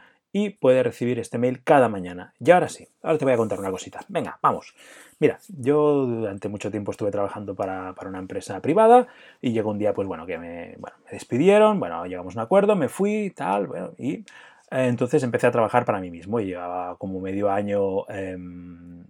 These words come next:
trabajando para, para mí, pero sin conseguir resultados. Entonces llegó una muy buena oferta de trabajo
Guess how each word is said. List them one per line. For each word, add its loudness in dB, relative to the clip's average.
trabajando -6
para, -8
para -4
mí, 2
pero 8
sin 2
conseguir 0
resultados. -6
Entonces -2
llegó 6
una 2
muy 6
buena 6
oferta -2
de -6
trabajo 0